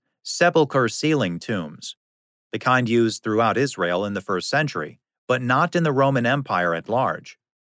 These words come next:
Rarely, if ever, were bodies the targets of thievery. Instead, in antiquity, grave robbers commonly plundered tombs to steal the valuables. So why would Caesar need to make this specific pronouncement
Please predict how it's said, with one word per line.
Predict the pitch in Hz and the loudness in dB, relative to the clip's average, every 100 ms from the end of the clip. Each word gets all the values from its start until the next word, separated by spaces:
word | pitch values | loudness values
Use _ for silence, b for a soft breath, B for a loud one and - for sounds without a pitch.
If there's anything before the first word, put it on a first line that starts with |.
| _ _ _ _ - | _ _ _ _ 0
Rarely, | 175 190 175 127 120 127 | 4 6 6 4 4 4
if | 95 | 4
ever, | 131 127 85 92 101 | 2 4 2 0 0
were | 117 | 0
bodies | 104 117 123 120 104 - | 2 4 4 4 0 -2
the | 95 | -2
targets | 113 104 117 113 | 0 0 0 -4
of | 92 | -6
thievery. | - 135 110 78 85 _ _ _ _ _ | -4 -4 -2 -6 -8 _ _ _ _ _
Instead, | 165 151 - 190 147 113 | -2 0 2 6 6 4
in | 135 | 2
antiquity, | 110 101 180 180 98 80 - _ _ | 2 0 -2 0 -2 -2 -10 _ _
grave | 143 180 185 | 2 4 4
robbers | 151 131 127 117 - | 6 4 4 2 0
commonly | - 156 185 156 110 | 0 2 2 2 0
plundered | 101 135 131 104 90 | 0 0 2 0 0
tombs | - 170 82 90 - _ - | -2 0 -2 -6 -12 _ -4
to | 156 | -4
steal | - 107 95 | 0 0 0
the | 98 | 0
valuables. | 120 165 143 - 73 - - _ _ _ _ _ | 0 2 0 -2 -6 -10 -14 _ _ _ _ _
So | - | 0
why | 180 208 | 4 4
would | 214 175 | 2 0
Caesar | - 156 143 135 | 2 0 2 0
need | 123 113 | 0 -2
to | 110 | 0
make | 117 117 | 0 0
this | 107 - | -2 -2
specific | - 110 - - 180 160 - | -6 -6 -4 -4 -2 -2 -2
pronouncement | 123 110 110 - 80 90 | -2 0 0 -2 -8 -10